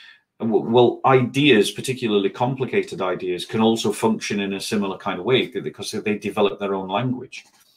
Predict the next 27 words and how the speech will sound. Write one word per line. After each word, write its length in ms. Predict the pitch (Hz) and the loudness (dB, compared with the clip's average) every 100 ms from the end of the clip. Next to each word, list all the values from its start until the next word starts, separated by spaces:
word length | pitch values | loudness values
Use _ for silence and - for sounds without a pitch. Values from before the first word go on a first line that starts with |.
| _ _ _ _ _ _ _ _ _ _ - 101 | _ _ _ _ _ _ _ _ _ _ -20 0
The, 540 | 113 107 107 104 98 - - | 2 4 4 4 2 -2 0
the, 260 | 104 95 - | 2 2 0
the 80 | 101 | -4
Jews 760 | - 120 123 120 113 - - _ _ _ _ | -2 -2 0 -2 -2 -4 -6 _ _ _ _
and 420 | 110 104 101 101 - - - _ - | 0 2 2 -2 -10 -20 -20 _ -2
everyone 460 | 120 117 117 107 | 0 2 4 4
in 100 | 107 | 2
the 60 | 98 | 0
world 460 | 87 110 117 92 92 | 0 0 0 0 -2
at 180 | 85 | -4
that 180 | 98 - | -6 -10
time 540 | - 123 98 90 87 - _ _ _ | -8 -4 -4 -6 -12 -18 _ _ _
would 280 | 107 104 104 | -8 -6 -2
never 440 | 110 110 127 135 120 | 0 2 2 0 -2
have 160 | 107 | -2
been 240 | 113 110 104 | -2 0 0
in 100 | 98 | -2
a 100 | 95 | -6
place 420 | 95 92 87 - | -6 -6 -8 -12
to 160 | - 92 | -8 -8
have 100 | 85 - | -8 -10
understood 760 | 101 90 90 - - 92 85 - _ _ _ _ _ | -10 -10 -10 -10 -8 -8 -8 -12 _ _ _ _ _
the 60 | - | -14
complexities 1160 | - 92 85 113 107 - 98 - 90 90 82 | -10 -10 -8 -6 -6 -6 -10 -6 -6 -6 -6
of, 280 | 92 85 78 _ - | -6 -8 -12 _ -12
uh, 220 | 98 92 85 | -6 -6 -8
genetic 720 | - 95 95 90 - 85 - | -10 -8 -8 -8 -6 -8 -8